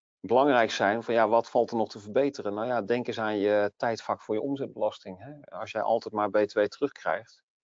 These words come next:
ja, als liquiditeit, eh, heel belangrijk wordt, ja,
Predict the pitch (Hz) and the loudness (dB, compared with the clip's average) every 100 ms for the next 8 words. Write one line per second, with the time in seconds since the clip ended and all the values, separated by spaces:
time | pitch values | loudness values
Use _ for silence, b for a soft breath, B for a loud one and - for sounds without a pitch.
0 | _ - 123 - _ _ 110 98 120 117 | _ -6 -6 -8 _ _ -4 -4 -6 -8
1 | 104 - 110 101 113 107 104 117 107 120 | -4 2 2 2 0 0 0 0 2 2
2 | 120 101 98 101 113 98 | 2 2 0 2 0 0